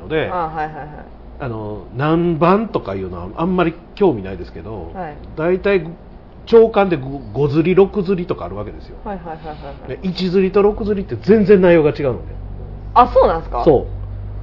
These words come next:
Speaker 1: う。だから、遠くにやるのは、まず一刷り刷ってやるやん。
Speaker 2: はい。
Speaker 1: で、その間にスクープでやるとか、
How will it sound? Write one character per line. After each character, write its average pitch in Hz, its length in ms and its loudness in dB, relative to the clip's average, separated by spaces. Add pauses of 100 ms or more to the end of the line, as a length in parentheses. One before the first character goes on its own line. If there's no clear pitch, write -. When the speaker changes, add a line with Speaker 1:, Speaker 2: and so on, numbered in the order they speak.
(180)
Speaker 1:
う。 - 40 -14
だ 220 80 8
か 196 100 4
ら、 180 280 4
遠 226 300 8
く 311 120 4
に 226 120 6
や 165 120 8
る 160 140 4
の 120 100 -2
は、 107 300 -2 (180)
ま 202 160 4
ず 170 100 0
一 135 220 -6
刷 127 160 -4
り 135 320 -4
刷 123 160 -10
っ - 20 -8
て 107 220 -8
や 117 120 0
る 120 100 -4
や 90 80 -8
ん。 - 20 -14
Speaker 2:
は 175 220 -4
い。 104 60 -12 (120)
Speaker 1:
で、 151 60 -6
そ 269 160 0
の 269 120 2
間 147 200 2
に 123 80 -4
ス - 120 -14
ク 175 140 2
ー 156 40 0
プ 117 120 -8
で 95 80 -10
や 98 80 -10
る 98 80 -10
と 98 80 -16
か、 131 400 2